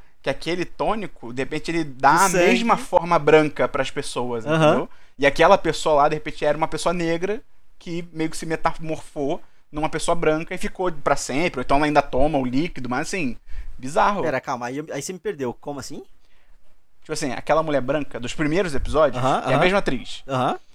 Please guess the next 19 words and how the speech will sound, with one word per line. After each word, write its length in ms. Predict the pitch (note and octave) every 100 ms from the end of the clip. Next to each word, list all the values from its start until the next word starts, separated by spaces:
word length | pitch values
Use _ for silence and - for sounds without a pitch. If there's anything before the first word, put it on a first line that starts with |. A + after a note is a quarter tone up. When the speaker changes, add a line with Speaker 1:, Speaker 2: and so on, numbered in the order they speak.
| - - -
Speaker 1:
De 160 | B2+ D#3+
repente, 400 | F#3+ - D#3+ D3+
a 40 |
implicação 460 | C#3 C3 B2+ - B2
disso 420 | A#2+ F3+ - - -
é 100 | B2
que 280 | - D#3 C#3+
aquela 420 | B2+ - E3+ G#3
mulher 280 | F#3+ C#3+ C3+
branca 440 | B2 C#3 F3+ -
dos 140 | B2 A#2+
primeiros 240 | B2 A#2+
episódios, 400 | A2+ A#2 D3 D3
dos 100 | A#2
cachorros, 560 | - A2+ E3+ F3+ B2 - - - - -
era 240 | D3+ D3
uma 120 | E3 E3+
pessoa 260 | E3 F#3
negra 440 | G3 D#3 C#3 -